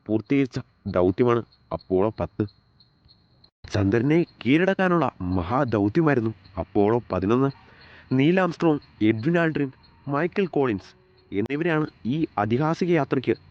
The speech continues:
തിരഞ്ഞെടുത്തത്. അപ്പോളോ പതിനൊന്ന് ദൗത്യത്തിനായി നാസ രൂപകൽപ്പന ചെയ്ത നൂറ്റിപ്പത്ത് മീറ്റർ നീളമുള്ള ഫീമൻ റോക്കറ്റാണ് സാറ്റേൺ ഫൈവ്. ദൗത്യത്തിൻ്റെ കമാൻഡ് module-ാണ് കൊളംബിയ. ഈ പേടകത്തിലാണ്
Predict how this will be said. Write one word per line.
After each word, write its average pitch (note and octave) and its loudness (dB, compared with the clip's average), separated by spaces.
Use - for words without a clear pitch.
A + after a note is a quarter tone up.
തിരഞ്ഞെടുത്തത്. A#2 0
അപ്പോളോ G3+ 2
പതിനൊന്ന് E3 2
ദൗത്യത്തിനായി D3 -2
നാസ B2+ 0
രൂപകൽപ്പന F3 4
ചെയ്ത D#3 8
നൂറ്റിപ്പത്ത് E3 6
മീറ്റർ D#3 6
നീളമുള്ള C3 6
ഫീമൻ F#3 6
റോക്കറ്റാണ് C#3 2
സാറ്റേൺ G#2+ 2
ഫൈവ്. G#2+ 2
ദൗത്യത്തിൻ്റെ C3 2
കമാൻഡ് D3 2
module-ാണ് D#3 6
കൊളംബിയ. A2+ 4
ഈ B2+ 2
പേടകത്തിലാണ് F3+ 4